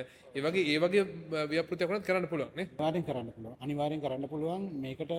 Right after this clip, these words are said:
Speaker 2: ඇත්තටම කියනවා නම් මොකක් හරි ආයතනයක්, රජයේ හෝ පෞද්ගලික හෝ මොකක් හරි ආයතනයක් මේකට මැදිහත්කරුවෙක් විදිහට හිටියොත්, අ, එකක් තමයි මේ, ඒ පළාතේ ඉන්න මහ ජනතාවට ලොකු සේවයක් වෙනවා. කොයි කීම වෙලාවකවත් මං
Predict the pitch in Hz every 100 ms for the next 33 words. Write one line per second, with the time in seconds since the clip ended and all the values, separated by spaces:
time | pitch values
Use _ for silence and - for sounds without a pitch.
0 | 156 - - 127 - 156 156 147 156 156
1 | 156 180 202 - _ _ _ - 123 147
2 | 147 170 165 139 143 139 131 117 - 117
3 | 113 131 139 147 147 123 117 110 139 135
4 | 143 156 147 135 123 139 165 156 127 127
5 | 151 151 147 143 147 160 156 _ _ 113
6 | 110 139 143 156 156 156 156 151 151 143
7 | 120 147 214 - _ - _ _ - 120
8 | 117 120 127 156 - 165 175 180 151 151
9 | 147 147 156 156 156 170 175 160 - 135
10 | 127 160 165 139 110 107 120 - 135 -
11 | 139 190 190 156 139 131 131 113 110 -
12 | _ _ _ - 165 185 139 - 170 190
13 | 202 190 196 196 214 208 180